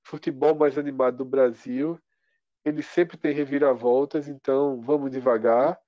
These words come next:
não precisamos tentar colocar o carro na frente dos bois. João,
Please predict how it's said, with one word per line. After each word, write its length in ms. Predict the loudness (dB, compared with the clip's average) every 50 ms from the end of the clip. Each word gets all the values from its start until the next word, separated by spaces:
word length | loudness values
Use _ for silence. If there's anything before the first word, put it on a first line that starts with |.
| _ _ _ _ _ _ _ _
não 160 | -2 -2 -2 -2
precisamos 640 | -2 -10 -8 -8 -4 0 2 2 2 2 0 -4
tentar 680 | -2 0 0 0 0 -2 0 0 2 2 2 0 -2 _ _ _ _ _ _ _ _ -14
colocar 800 | -4 -2 0 2 2 0 0 -2 -2 0 0 2 0 -2 -4 _ _ _ _ _ _ _ _ _ _ -16
o 100 | -16 -16 _ -2
carro 260 | -2 0 0 0 0
na 120 | -2 -2
frente 260 | -2 -2 -6 -6 -6 _ -4
dos 140 | -4 -4
bois. 500 | -4 -8 -6 -6 -6 -6 -6 -12 -14 -16 _ _ _ _ _ _ _ _ -20 _ _ _ _ _ -4
João, 420 | 2 4 4 4 4 2 -2 -6